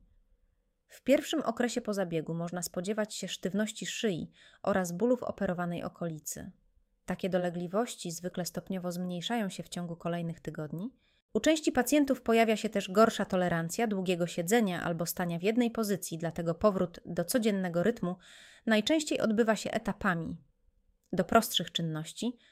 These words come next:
takich jak lekkie obowiązki domowe, praca biurowa czy dłuższe spacery, wiele osób wraca po kilku tygodniach. Więcej czasu wymaga natomiast podjęcie pracy fizycznej, sportów kontaktowych lub aktywności obarczonych ryzykiem upadku.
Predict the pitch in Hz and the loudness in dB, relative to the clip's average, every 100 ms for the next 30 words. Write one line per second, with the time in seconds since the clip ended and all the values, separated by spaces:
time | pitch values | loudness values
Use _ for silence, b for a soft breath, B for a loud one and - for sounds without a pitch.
0 | b - 185 185 185 170 - 190 202 208 | b -8 -4 -2 0 -2 -2 2 2 0
1 | - 175 175 175 170 - 165 160 160 196 | -4 0 0 0 -2 -2 -2 -2 -2 -4
2 | 220 b b b 208 190 180 165 170 208 | -4 b b b -2 0 -2 -2 2 2
3 | 214 214 _ _ _ _ - 294 247 233 | 2 -2 _ _ _ _ 0 2 4 2
4 | - 196 - 185 - 156 170 _ _ _ | -2 -4 -4 -6 -6 -8 -10 _ _ _
5 | 196 240 349 - 214 196 180 180 180 185 | 0 4 4 4 0 -4 0 0 0 -2
6 | 180 - 165 165 - 156 139 143 151 - | -4 -4 -6 -6 -8 -6 -6 -4 -8 -10
7 | b b b b b b 180 208 196 190 | b b b b b b 0 0 0 -2
8 | 196 - 185 180 175 180 175 175 170 170 | -4 -4 -4 -4 -2 -2 -4 -4 -6 -8
9 | - 269 226 180 170 170 160 165 247 226 | 0 2 2 0 -4 -6 -8 -4 0 4
10 | 254 202 180 180 _ _ _ - - 277 | 2 0 -6 -8 _ _ _ -14 2 4
11 | - 294 - 208 170 - 160 165 165 B | 4 2 0 -2 -4 -6 -6 -6 -10 B
12 | B B - 214 240 - - 190 226 285 | B B 2 4 4 0 -4 0 2 0
13 | - - 180 180 202 196 - 170 170 - | -2 -2 0 0 -2 -2 -2 -4 -4 -6
14 | - - 156 - - - | -6 -8 -8 -10 -12 -12